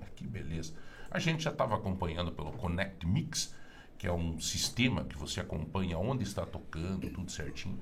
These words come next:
que já estava tocando em toda aquela região. Aliás, é, quase todos os estados brasileiros está tocando a música Por Acaso, da Giovana. E você pode entrar aí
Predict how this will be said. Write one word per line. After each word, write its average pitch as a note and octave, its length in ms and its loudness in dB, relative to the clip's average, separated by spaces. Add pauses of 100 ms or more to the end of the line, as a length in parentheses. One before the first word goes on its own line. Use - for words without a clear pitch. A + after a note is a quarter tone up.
(320)
que - 80 -6
já G2+ 120 0
estava F#2+ 400 4
tocando D#2+ 420 0
em D2 60 -6
toda F#2+ 280 2
aquela D#2+ 240 2
região. C2+ 520 -4
Aliás, G2 400 0 (600)
é, D2+ 560 4
quase F#2 280 12
todos G#2 280 6
os D#2 140 2
estados D#2+ 420 4
brasileiros D2+ 540 0
está D#2+ 160 0
tocando D#2+ 340 0
a E2 40 0
música D#2+ 320 2
Por C3 340 8
Acaso, D#2 580 6
da A1+ 140 2
Giovana. C#2 540 2 (420)
E F3 60 2
você G3 240 6
pode A#2 280 12
entrar F#2+ 360 8
aí E2 280 4